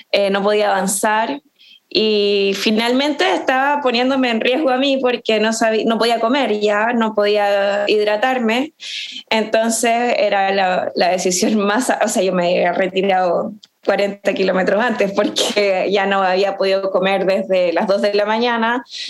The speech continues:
ya era más de mediodía y, y nada, ya me estaba poniendo en riesgo y lo, lo más saludable era retirarme y descansar. Y bueno, eso hice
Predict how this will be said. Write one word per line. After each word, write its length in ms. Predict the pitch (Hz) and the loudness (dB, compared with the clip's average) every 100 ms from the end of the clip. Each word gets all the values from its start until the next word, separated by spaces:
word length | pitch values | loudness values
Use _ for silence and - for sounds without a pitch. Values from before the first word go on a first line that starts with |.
| 220 | -2
ya 220 | 220 220 | 0 2
era 160 | 208 208 | 0 0
más 160 | 214 | 0
de 100 | 220 | 0
mediodía 760 | 202 202 196 196 220 226 277 - - - 262 226 | 0 0 2 2 2 0 -2 -8 -18 -18 -14 -8
y, 680 | - 214 214 196 190 185 180 175 170 180 | -2 0 2 0 0 0 0 0 -2 -4
y 120 | 208 196 | 0 2
nada, 240 | 185 175 | 2 2
ya 140 | 180 | 2
me 120 | 190 196 | 0 0
estaba 300 | 208 196 196 | 0 0 0
poniendo 800 | 190 190 196 196 190 190 190 - | 0 0 0 2 2 0 -2 0
en 180 | 185 180 | 0 0
riesgo 720 | 165 202 220 247 262 262 277 | 0 2 0 0 0 2 2
y 120 | 262 | 0
lo, 580 | 226 202 190 180 175 156 - - | 2 0 2 0 0 -2 -4 -4
lo 200 | - 175 | -2 0
más 180 | 175 190 | 0 0
saludable 580 | 208 202 202 208 214 220 | 0 2 2 0 0 0
era 160 | 220 | 0
retirarme 920 | 214 202 202 208 214 226 233 233 233 | 0 0 0 2 2 0 0 0 0
y 320 | 208 208 196 185 | 0 2 2 2
descansar. 720 | 185 180 180 175 170 - 147 _ - - - - 220 - | 0 0 0 0 -2 -6 -10 _ -8 -6 -6 -6 -8 0
Y 200 | 247 247 | 0 2
bueno, 220 | 302 311 | 0 0
eso 260 | 311 311 311 | 0 0 0
hice 600 | 320 311 285 311 381 | 0 0 0 0 -2